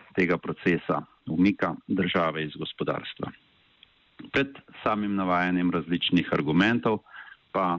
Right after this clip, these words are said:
najprej še nekaj podatkov o lastniški strukturi gospodarstva danes. Strukturo seveda lahko spremljamo po različnih kriterijih, po številu podjetij, zaposlenih, dodani vrednosti, oceni vrednosti podjetij, dobičku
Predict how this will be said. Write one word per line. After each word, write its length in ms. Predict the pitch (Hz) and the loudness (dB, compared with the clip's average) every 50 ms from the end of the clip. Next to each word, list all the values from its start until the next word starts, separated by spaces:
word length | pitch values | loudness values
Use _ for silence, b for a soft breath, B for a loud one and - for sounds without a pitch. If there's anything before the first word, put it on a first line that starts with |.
| - - - | -4 -10 -10
najprej 460 | - - 101 98 92 - - 90 87 82 | -4 0 0 0 0 2 2 0 0 0
še 120 | - - 95 | 0 0 0
nekaj 260 | 90 90 92 - 90 85 - | 0 2 2 0 -2 -2 -2
podatkov 540 | - 71 85 87 87 - - - 87 85 | -2 -2 0 0 0 -2 -6 -6 -4 -4
o 20 | 85 | -2
lastniški 540 | 82 78 - - 95 90 - - - - - | -2 -4 -2 -2 -2 -2 -2 -2 -4 -6 -6
strukturi 540 | - - - 80 - _ - 104 95 92 87 | -4 -4 -4 -4 -4 _ 2 4 4 4 4
gospodarstva 720 | 90 87 - - - 80 82 80 78 - - _ - 82 - | 2 0 -2 -2 -2 0 0 0 0 -4 -6 _ -6 -4 -2
danes. 320 | - 73 69 - - - - - - - _ _ B B B B B B B B B B B B - | -2 -2 -2 -4 -8 -12 -14 -18 -20 -20 _ _ B B B B B B B B B B B B -18
Strukturo 600 | - - - 139 143 - - - 147 147 143 143 135 - - _ _ - | -10 -2 0 0 0 2 2 4 4 4 4 2 2 -2 -4 _ _ -8
seveda 240 | - - 131 123 123 | -2 -2 0 0 0
lahko 280 | 117 113 110 - 117 104 | 0 -2 -4 -4 -6 -8
spremljamo 540 | - - 113 113 110 110 110 107 107 101 92 | -4 -2 0 2 2 4 4 4 2 0 0
po 80 | - 107 | 0 0
različnih 560 | 107 104 95 98 120 117 - - - 92 85 | 0 0 2 2 2 2 2 2 0 0 0
kriterijih, 640 | - - 80 73 - 76 71 69 - - - - - B B B B B B B - | 0 -2 -4 -2 0 0 0 0 0 -2 -4 -6 -6 B B B B B B B -2
po 80 | 113 | -2
številu 400 | - - - 98 92 90 82 87 | 0 0 2 4 4 4 4 4
podjetij, 720 | 82 - 90 78 85 95 95 92 - - 95 87 85 80 - - _ 71 | 2 0 0 2 4 4 4 4 2 0 0 2 2 0 -2 -8 _ -6
zaposlenih, 720 | 76 71 - - - - 90 92 90 87 90 85 80 80 - - - 76 | -6 -4 -4 -6 -4 0 0 0 2 2 2 2 2 0 -2 -4 -4 -4
dodani 460 | 80 80 82 90 87 92 90 87 85 | -2 0 0 2 2 2 2 2 2
vrednosti, 640 | 87 90 87 85 85 85 80 - - - - - 76 | 4 2 2 2 0 -2 -4 -4 -8 -6 -2 0 0
oceni 480 | 73 - - - - - - 87 85 78 | 0 0 -2 -2 -2 0 2 2 2 4
vrednosti 560 | 82 85 82 78 85 82 78 - - 80 - | 4 2 2 0 -2 -4 -4 -4 -4 -6 0
podjetij, 480 | - - 71 - - - - - - | 0 2 4 4 2 2 2 -2 -2
dobičku 720 | 73 - 69 73 90 90 85 - - - - - 85 78 | -2 -2 0 2 2 2 2 0 -4 -2 0 2 2 2